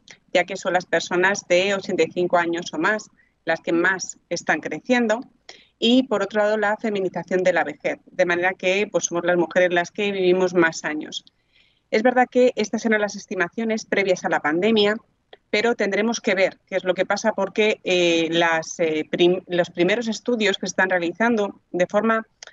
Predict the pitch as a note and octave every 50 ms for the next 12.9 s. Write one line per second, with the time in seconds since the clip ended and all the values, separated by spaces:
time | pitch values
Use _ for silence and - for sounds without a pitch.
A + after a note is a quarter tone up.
0 | _ _ - D#3+ D#3 F3 F3+ - G#3+ G#3+ A3+ A3+ A3 G#3 G3 F3+ E3+ E3 D#3+ D#3+
1 | - D#3+ D3+ D3+ D3 - - - D#3+ - - E3+ E3+ F3 G3 A3 G#3 F3+ E3 E3
2 | - D#3+ E3+ F3 E3 D#3 D#3 D#3 D#3 D3+ D#3 D#3+ - A3+ G#3+ G#3 G3+ G3 F3+ E3+
3 | - E3+ E3 E3 - G3 G3 - G#3+ G#3+ G#3 G3+ - - G#3 F3+ F3+ F3 G3 G3+
4 | - A3+ G3+ G3 F#3+ - - G#3+ G#3+ G#3+ G#3+ G#3+ G#3+ - _ _ _ _ _ -
5 | G3 - G#3+ G#3+ G#3+ G3+ G3+ G#3 G#3+ A3 A3 G#3+ - _ _ _ _ - F3 F#3
6 | F#3 F3+ F3 E3+ E3+ E3+ E3+ - F#3+ F#3+ G3+ G#3 G3 F#3+ F#3 - A3+ G#3+ G3+ F#3+
7 | F3 F3 F3 F#3 F#3+ F#3 F#3 F3+ - G#3 F#3 F3+ E3 E3+ F#3 G3+ G#3 G#3+ G#3+ A3
8 | - - - _ _ _ - G3 G3+ G#3 G3+ G#3 F#3+ F#3 F3+ F3+ F3 E3+ D#3 D3
9 | - - _ _ _ _ _ _ _ F3+ F3+ F3 F3 - F3+ E3+ E3 E3 E3+ F3
10 | D#3 D#3 D#3+ D3+ - D3+ D3 - - E3+ F#3 F3+ - F#3+ F#3 - F3+ E3+ F3+ F#3
11 | F3+ - F3 F3+ F#3+ G3+ G#3 G3+ - - G#3 G3 F#3+ F#3+ F#3 F3+ F3 F3 F3 F3
12 | F3 F#3 F#3+ F#3+ F#3+ - G3+ F3+ - F#3 F3 F3 - F3+ F3+ F#3 F#3+